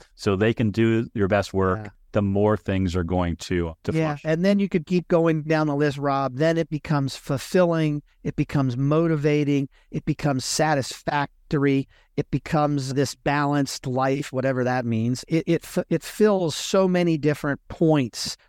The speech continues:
Speaker 2: when you're able to delegate and put people in the proper role that they can do their best and flourish and have fun and get fulfillment and enjoyment out of it. One of the things that we've always said, and, and, and you helped us do this in our practice years ago, was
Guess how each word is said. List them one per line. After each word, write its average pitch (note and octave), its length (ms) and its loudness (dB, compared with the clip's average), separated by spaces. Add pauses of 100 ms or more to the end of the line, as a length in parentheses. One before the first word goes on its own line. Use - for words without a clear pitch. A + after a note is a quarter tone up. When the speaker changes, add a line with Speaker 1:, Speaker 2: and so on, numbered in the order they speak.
Speaker 2:
when D3 240 2
you're C3+ 120 2
able C#3 240 2
to C3+ 120 -2
delegate C3 640 2
and B2 160 -2
put D#3+ 220 0
people D3 360 0
in C3 120 2
the B2+ 80 -2
proper C#3+ 460 -2
role C#3 560 0 (260)
that C3+ 180 -2
they C#3 160 2
can C3+ 240 0
do C3+ 260 0
their B2+ 200 0
best B2 460 -2
and A#2+ 140 0
flourish B2 800 -4
and A#2+ 100 0
have C#3+ 200 -2
fun C3+ 480 0
and A#2 160 0
get B2+ 240 0
fulfillment C3 520 -2
and A#2 100 0
enjoyment A2+ 500 -2
out F#2 200 -6
of F2 120 -6
it. F2+ 220 -8
One G3+ 260 2
of G3+ 80 4
the D#3+ 80 2
things E3 340 0
that C#3+ 120 0 (160)
we've D3+ 200 2
always C3 300 0
said, D#3+ 360 2
and, C3 220 -2
and, C3 200 -2
and C3+ 240 -4
you A3 140 4
helped E3 300 0
us C3 180 -2
do G#3 240 0
this A#2+ 360 -2
in B2 100 -2
our B2 160 -2
practice A2+ 560 -4
years D3 300 0
ago, A#2 300 -2
was B2 280 -4